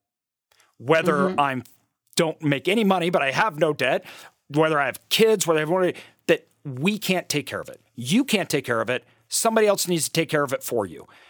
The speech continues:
Speaker 1: And it's like, that's just not true. That's not, that
Speaker 2: No.
Speaker 1: system isn't set up like that. Look at your mom.
Speaker 2: Yeah.
Speaker 1: And, like, I, too, it's probably because she was an immigrant. That's probably why. She's
Speaker 2: Yeah.
Speaker 1: like, "I'm gonna do this myself." Right? She, that
Speaker 2: Yes.
Speaker 1: was in her nature. That was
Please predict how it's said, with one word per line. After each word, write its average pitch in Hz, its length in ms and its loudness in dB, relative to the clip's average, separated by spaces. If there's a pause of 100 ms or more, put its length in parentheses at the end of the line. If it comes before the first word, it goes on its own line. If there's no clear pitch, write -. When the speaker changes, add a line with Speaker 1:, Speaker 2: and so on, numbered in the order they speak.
(240)
Speaker 1:
And 185 100 0
it's - 80 -4
like, 180 140 0
that's 254 240 0
just - 240 -4
not 117 220 -4
true. - 400 -4 (360)
That's 180 160 0
not, 190 160 -2
that 180 220 -2
Speaker 2:
No. 196 60 0
Speaker 1:
system 220 320 2
isn't 170 200 -2
set 139 240 -2
up 208 200 -2
like 311 180 0
that. - 220 -12 (260)
Look 233 140 2
at 349 100 2
your 285 80 2
mom. 220 340 2
Speaker 2:
Yeah. 240 240 -6
Speaker 1:
And, 233 120 2
like, 214 200 0
I, 220 100 0
too, 277 500 0
it's 240 140 -2
probably 247 360 0
because 254 380 0
she - 160 -4
was 160 160 -4
an 135 60 -4
immigrant. - 380 -12 (560)
That's - 160 0
probably 240 300 0
why. - 200 2
She's - 180 0
Speaker 2:
Yeah. 220 80 4
Speaker 1:
like, - 180 -6
"I'm 214 240 0
gonna 220 160 4
do 214 180 0
this 196 200 0
myself." 156 640 -2 (680)
Right? 208 320 2 (100)
She, 190 100 -2
that 226 80 4
Speaker 2:
Yes. 247 160 2
Speaker 1:
was 220 120 2
in 202 100 2
her 175 180 2
nature. 170 640 0
That 214 140 2
was 226 200 2